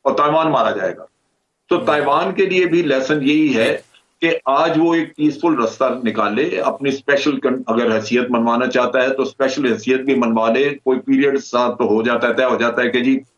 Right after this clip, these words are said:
Speaker 1: तीस साल के बाद ताइवान जो है वो चाइना का हिस्सा होगा, तीस साल ये special condition रहेगी। कोई एग्रीमेंट हो सकते हैं, लेकिन सबक इसमें यही है कि अमेरिका पे या किसी और पे rely करने की बजाय जो actual issue है उसको address करो मुज़ाकरात से।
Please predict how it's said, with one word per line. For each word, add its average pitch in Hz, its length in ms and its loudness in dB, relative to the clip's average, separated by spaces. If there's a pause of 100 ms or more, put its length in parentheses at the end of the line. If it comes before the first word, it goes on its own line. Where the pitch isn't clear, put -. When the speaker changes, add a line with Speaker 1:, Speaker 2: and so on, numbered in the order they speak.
(300)
Speaker 1:
तीस 156 220 0
साल 139 220 2
के 139 60 0
बाद 135 240 2
ताइवान 123 440 0
जो 123 80 2
है 123 60 0
वो 120 80 -2
चाइना 117 280 0
का 117 120 0
हिस्सा 110 220 -2
होगा, 123 320 0
तीस 131 260 0
साल 127 180 2
ये 123 100 0
special 123 360 -2
condition 113 400 0
रहेगी। 113 340 0 (360)
कोई 240 220 2
एग्रीमेंट 156 400 0
हो 123 120 2
सकते 143 340 0
हैं, 170 160 -6 (300)
लेकिन 165 420 0 (240)
सबक 202 400 -2
इसमें 180 240 -2
यही 151 300 2
है 131 180 2 (640)
कि 170 120 4
अमेरिका 147 580 0
पे 165 140 0
या 165 160 2
किसी 135 260 0
और 139 240 2
पे 143 140 0
rely 123 320 0
करने 120 280 0
की 120 100 0
बजाय 113 440 2 (400)
जो 156 300 0
actual 165 360 0
issue 156 200 0
है 175 60 4
उसको 165 280 0
address 147 260 0
करो 151 140 2
मुज़ाकरात 113 560 0
से। - 160 -16